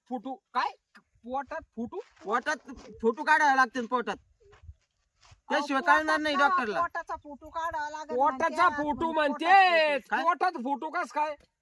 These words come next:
Speaker 2: पोटाचं बाहेरून घेऊन काय करायची? त्यांना ढेरी पाहिजे का?
Speaker 1: मग
Speaker 2: त्यांना आतलं कनेक्शन पाहिजे,
Speaker 3: हा, ते
Speaker 2: कुणीकडे,
Speaker 3: आतलं
Speaker 2: कुणीकडे
Speaker 1: हा,
Speaker 2: गेलं
Speaker 1: हा,
Speaker 2: का
Speaker 1: हा.
Speaker 2: काय,
Speaker 3: ते
Speaker 2: सरकलं का
Speaker 3: म्हणते ते
Speaker 2: काय,
Speaker 3: बरोबर आहे.
Speaker 2: रस्ता सोडून खा, कुणीकडे गेलं का काय,
Speaker 3: आता
Speaker 2: हे
Speaker 3: काय
Speaker 2: पाहावं
Speaker 3: करावं
Speaker 2: लागेल.
Speaker 3: बाई, वय हो मग?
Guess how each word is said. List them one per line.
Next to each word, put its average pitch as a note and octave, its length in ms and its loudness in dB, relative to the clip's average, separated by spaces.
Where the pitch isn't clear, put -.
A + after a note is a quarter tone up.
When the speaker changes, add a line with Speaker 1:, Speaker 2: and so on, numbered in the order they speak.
Speaker 2:
पोटाचं D#4 360 0
बाहेरून F#4 320 4
घेऊन E4 180 -6
काय F#4 160 4
करायची? F#4 360 0
त्यांना F#4 260 2
ढेरी D#4+ 280 -6
पाहिजे D#4 380 0
का? C#4+ 120 -2
Speaker 1:
मग C4+ 140 -2
Speaker 2:
त्यांना C#4 280 0
आतलं C#4+ 500 2
कनेक्शन D#4 420 -6
पाहिजे, D4+ 380 -2
Speaker 3:
हा, D4 60 -2
ते E4+ 60 -8
Speaker 2:
कुणीकडे, D#4 320 -6
Speaker 3:
आतलं D4+ 160 -4
Speaker 2:
कुणीकडे D#4 340 -2
Speaker 1:
हा, A#3+ 300 -2
Speaker 2:
गेलं D#4+ 180 2
Speaker 1:
हा, D#4 120 4
Speaker 2:
का D#4 100 0
Speaker 1:
हा. D#4 40 2
Speaker 2:
काय, D#4 220 2
Speaker 3:
ते D4+ 60 -6
Speaker 2:
सरकलं D4 240 0
का F4 60 -12
Speaker 3:
म्हणते D#4 160 -6
ते D#4 100 -8
Speaker 2:
काय, D4 280 2
Speaker 3:
बरोबर D#4+ 220 -10
आहे. C#4 120 -14
Speaker 2:
रस्ता D#4+ 360 0
सोडून D4 360 -10
खा, C4+ 120 -6
कुणीकडे D#4 420 -8
गेलं D#4+ 260 -4
का D#4 200 -4
काय, D4 140 2
Speaker 3:
आता - 260 -16
Speaker 2:
हे C4+ 60 -14
Speaker 3:
काय C#4+ 140 -8
Speaker 2:
पाहावं D#4 260 0
Speaker 3:
करावं F#3+ 140 -6
Speaker 2:
लागेल. F#4+ 160 -8
Speaker 3:
बाई, E4+ 160 -10
वय D4 180 -14
हो F#4 180 -16
मग? F#4+ 140 -16